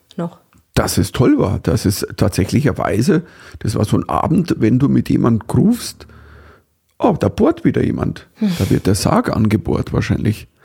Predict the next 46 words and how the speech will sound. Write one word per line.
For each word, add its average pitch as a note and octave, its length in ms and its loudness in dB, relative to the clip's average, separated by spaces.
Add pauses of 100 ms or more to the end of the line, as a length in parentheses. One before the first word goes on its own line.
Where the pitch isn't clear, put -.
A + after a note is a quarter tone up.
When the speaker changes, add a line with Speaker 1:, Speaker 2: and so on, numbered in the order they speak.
(140)
Speaker 2:
Aber A#2+ 180 2
egal, A#2 420 0 (100)
wir A#2+ 120 2
lassen B2+ 260 2
es A#2+ 80 2
einfach A2+ 320 0
drin G3 380 2 (420)
und C3 420 2
da A#2+ 60 4
müssen B2 240 2
wir A#2+ 80 2
durch, D#3 300 2
das - 200 -2
Speaker 1:
Wir B3 100 4
Speaker 2:
hilft G#3+ 120 4
nix. - 80 -2
Speaker 1:
entschuldigen G3 540 2
uns. F#3+ 380 0 (400)
Speaker 2:
Ja, - 120 -2
da F2+ 100 -2
können F#2 280 0
wir A#2+ 120 2
nichts G3+ 220 0
Speaker 1:
Nee. G#3 80 0
Speaker 2:
dafür. - 280 -2 (2000)
Nein, B2+ 320 0
wir A2+ 180 2
haben, B2+ 200 2 (200)
wie C#3 100 2
ist A#3+ 120 2
es C4 100 4
eigentlich F#3 220 2
für D3 120 2
dich, G3 220 -2
Lilly? E3+ 240 2
Weil A2+ 120 2
das A#2+ 200 2
im, A#2+ 160 -2
im, A2+ 220 2
im A2 200 0
Buch G3 240 0
sind - 220 0
ja B2+ 100 0
auch C3 120 2
ein B2+ 120 2
paar C3+ 420 0